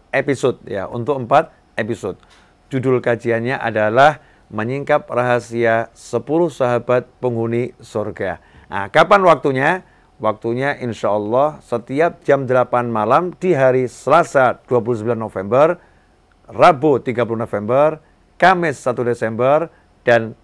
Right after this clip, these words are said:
hari Sabtu tiga Desember penutupannya. Nah, empat hari kita akan membahas rahasia sepuluh sahabat penghuni surga. Biaya pendaftaran lima ratus ribu rupiah. Untuk apa? Untuk membantu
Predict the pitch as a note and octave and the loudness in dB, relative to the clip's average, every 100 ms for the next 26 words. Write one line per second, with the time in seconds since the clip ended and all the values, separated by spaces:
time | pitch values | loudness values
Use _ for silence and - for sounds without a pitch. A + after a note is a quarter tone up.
0 | - C#3+ E3 D#3+ D3+ - C#3 C3+ - B2+ | -2 2 4 2 -2 0 0 0 -4 -4
1 | A#2 - F3+ C3 C3 A#2+ B2+ A#2+ B2 - | -4 -6 -2 2 2 0 -2 -2 -2 -4
2 | B2 A2+ A2+ A2+ G#2+ G#2 F2+ _ _ _ | -6 -6 -4 -4 -6 -10 -14 _ _ _
3 | - G#2 - _ _ - D#3 - F#3+ - | -6 -6 -8 _ _ -10 -10 -2 -2 -2
4 | A#2+ C3+ C3+ D#3 F#3+ G3 _ _ C3 A2+ | -2 0 2 2 0 -2 _ _ -6 0
5 | A2+ B2+ C3+ B2+ B2 A#2+ A2+ A2 B2 C3 | 0 0 0 0 -2 -4 -2 2 2 2
6 | - _ - G#2 G#2 G2+ - B2 C3+ C#3+ | -2 _ -8 -4 -2 -4 -6 -6 0 2
7 | D3 D3+ _ _ - G#2 A#2+ C#3 C3+ - | 0 -4 _ _ -8 -4 -2 0 -2 -2
8 | A#2 A2 B2 B2 - A#2+ A2 A2 B2+ C#3 | -2 0 0 0 -2 -6 -4 -4 -4 -6
9 | _ _ - A2+ A2 F#2 G2+ E2+ - _ | _ _ -6 -4 -4 -4 -4 -4 -8 _
10 | _ _ G#2 B2 C3 B2+ A#2+ C3+ C#3 F3+ | _ _ 0 2 2 0 0 0 2 2
11 | F#3 C#3+ E3 D#3 D3 D3 C3+ B2+ B2+ A2+ | 0 -6 0 2 2 0 -4 -2 -2 0
12 | B2+ G#2+ - _ C#3+ C3+ C3 B2 D#3 F#3 | 0 -2 -4 _ -6 0 2 4 2 2
13 | - _ _ _ D3 D#3 - E3+ E3 - | -4 _ _ _ -4 -4 -2 0 0 -2
14 | B2+ A#2+ B2+ C3 D3 D#3 D3+ | -4 0 0 0 -2 -2 -2